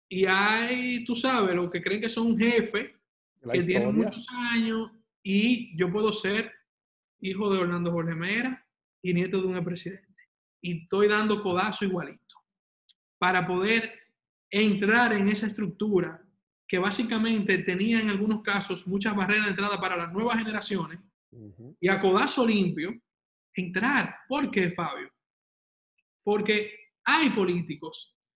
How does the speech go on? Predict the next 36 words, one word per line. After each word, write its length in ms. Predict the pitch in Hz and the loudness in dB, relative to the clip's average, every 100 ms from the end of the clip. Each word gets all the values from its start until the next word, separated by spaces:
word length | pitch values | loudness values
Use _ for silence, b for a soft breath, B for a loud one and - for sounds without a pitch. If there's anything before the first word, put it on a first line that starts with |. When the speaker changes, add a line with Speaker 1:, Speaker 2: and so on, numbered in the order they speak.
| _ | _
Speaker 1:
que 140 | - 202 | 0 2
no 60 | |
entienden 420 | 214 202 247 214 | 2 2 2 2
cómo 180 | 185 185 | 0 -2
funciona 320 | 175 175 185 | -2 -4 -4
la 80 | 170 | -6
sociedad 400 | 170 170 170 165 | -8 -8 -6 -6
en 80 | 165 | -8
el 100 | 160 | -8
día 160 | 160 147 | -8 -8
de 100 | - | -12
hoy. 100 | _ _ _ _ _ _ b b - | _ _ _ _ _ _ b b 0
Hay 140 | 247 | 2
políticos 580 | 254 226 233 226 226 - | 4 2 2 0 -4 -2
desconectados 840 | 202 - 196 175 - 254 240 - | -2 0 0 0 -4 -2 -2 -2
de 80 | 185 | -2
la 80 | 175 | -2
realidad 380 | 175 165 175 | -2 -2 -4
de 100 | 175 | -4
la 80 | 170 | -6
sociedad. 420 | 170 170 156 160 - _ _ _ _ _ | -6 -12 -10 -10 -14 _ _ _ _ _
Otra 260 | - 269 269 | -2 2 2
experiencia, 580 | 254 226 247 240 233 - - | 2 2 2 2 -2 -2 -4
no 240 | 196 233 | 0 2
en, 160 | 262 254 | 4 2
en 160 | 208 214 | 2 0
este 160 | 220 | 0
proceso 420 | 214 208 214 208 | -2 -2 -2 -2
electoral, 340 | 208 208 208 185 | -2 -2 -2 0
pero 200 | 180 175 | -2 -2
que 140 | 180 | -2
tuve 200 | 175 220 | -2 -2
en 80 | 247 | -2
los 120 | 233 | -2
últimos 380 | 226 220 208 - | -2 -2 -4 -2
años, 540 | 185 156 - - - | -6 -6 -16 -20 -20